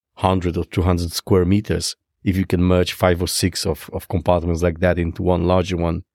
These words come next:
it's certainly easier to extract the smoke from, from. The second part, why do I want to have smoke in my mall? Why not just from that shop?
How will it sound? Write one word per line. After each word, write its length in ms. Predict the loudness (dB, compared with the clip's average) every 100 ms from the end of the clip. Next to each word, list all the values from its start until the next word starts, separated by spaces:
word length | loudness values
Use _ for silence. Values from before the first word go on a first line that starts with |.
| -2
it's 180 | 0 0
certainly 480 | 0 2 2 0 0
easier 300 | 0 2 0
to 160 | 2 0
extract 400 | 0 -2 -2 -2
the 80 |
smoke 360 | -8 -4 -6 -8
from, 300 | -6 -4 -4
from. 360 | -8 -6 -6 -8 _ _ -6
The 100 | -2
second 400 | 0 2 4 4
part, 360 | 2 2 2 -4 _ _ _
why 460 | -2 2 4 4 2
do 260 | 2 2 4
I 120 | 4
want 340 | 2 2 0
to 200 | -2 -2
have 220 | 0 -2 -4
smoke 380 | -2 0 0
in 80 | 0
my 120 | 0
mall? 300 | 2 2 2
Why 200 | 2 0
not 220 | 0 -2 -6
just 260 | -10 -8
from 180 | -6 -6
that 140 | -6
shop? 240 | -6 -6